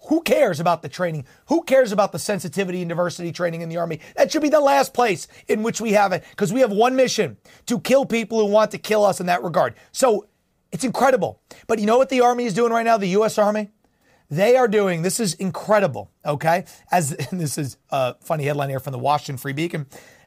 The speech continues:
As the Russia, as Russia wages war, the U S Army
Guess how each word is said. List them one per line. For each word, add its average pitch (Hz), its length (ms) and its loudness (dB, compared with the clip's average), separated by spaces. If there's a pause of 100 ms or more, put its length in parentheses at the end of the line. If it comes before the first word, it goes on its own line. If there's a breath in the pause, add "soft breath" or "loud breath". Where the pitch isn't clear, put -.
As 196 300 0
the 170 140 0
Russia, 240 520 2 (440)
as 160 160 0
Russia 220 280 2
wages 185 340 -2
war, 156 260 2
the 139 100 -6
U 190 260 0
S 233 160 0
Army 170 320 0